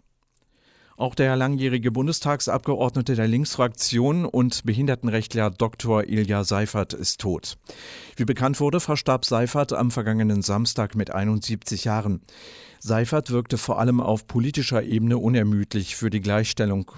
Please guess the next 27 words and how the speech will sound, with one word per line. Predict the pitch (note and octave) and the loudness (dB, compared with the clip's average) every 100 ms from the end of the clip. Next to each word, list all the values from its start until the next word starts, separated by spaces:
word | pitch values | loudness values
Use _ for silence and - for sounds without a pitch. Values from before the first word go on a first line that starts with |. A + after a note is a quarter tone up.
| G#2+ | -8
und | G#2 G2 - - | -2 -2 -4 -10
Selbstbestimmung | F2 A2 A#2+ - - G2+ - G#2 F#2+ F#2 - | -2 -2 0 -4 -2 -4 0 0 0 -4 -4
behinderter | G2 G#2 F#2+ G#2 | -2 0 0 0
Menschen. | G2 F#2 - F2 _ _ _ _ _ _ _ - _ - - - - - | 0 0 -2 -6 _ _ _ _ _ _ _ -20 _ -20 -20 -20 -20 -6
Fünfhundertzwei | - E3 F3 D#3 C#3+ - C3 C3 | 0 0 2 0 2 2 4 4
Euro, | - A2 B2+ C#3 D3+ | 4 4 4 2 2
so | B2+ C3+ C3+ | 2 2 2
hoch | C3+ C3+ | 0 0
soll | - A#2+ A#2+ | 2 2 4
der | A#2 A2+ | 2 2
monatliche | A#2 B2+ A#2+ B2 A2 A#2 | 2 2 0 -2 0 0
Regelsatz | A#2 C3 A#2 A#2+ A#2+ | 2 2 2 0 0
für | - G#2 | -2 0
Alleinstehende | G#2 G#2 A#2+ - A#2+ A#2 A2 | 2 2 0 0 2 2 2
beim | A2 A2 | 2 0
geplanten | G#2+ - A2 G#2 - G2 | 0 -2 0 0 -2 0
Bürgergeld | A2+ B2 A2 G#2 G2 | 2 2 2 2 2
sein. | A2+ G2+ E2+ - - - - - | 2 2 0 -6 -18 -18 -16 -8
Davon | G#2+ A#2 A2+ | -2 0 2
geht | A#2+ | 2
das | A#2 - | 0 2
Bundesministerium | B2+ B2 - A#2+ B2 - B2+ A#2+ A#2 A#2 | 2 2 2 2 2 2 0 2 2 2
für | A2+ | 0
Arbeit | A2 A2+ A2 G#2+ | 0 2 2 0
und | G#2 - | -2 -2
Soziales | G2 - A2+ A2+ G#2+ - | -4 -2 0 2 2 0
aus. | F#2 D2 - | 0 -2 -4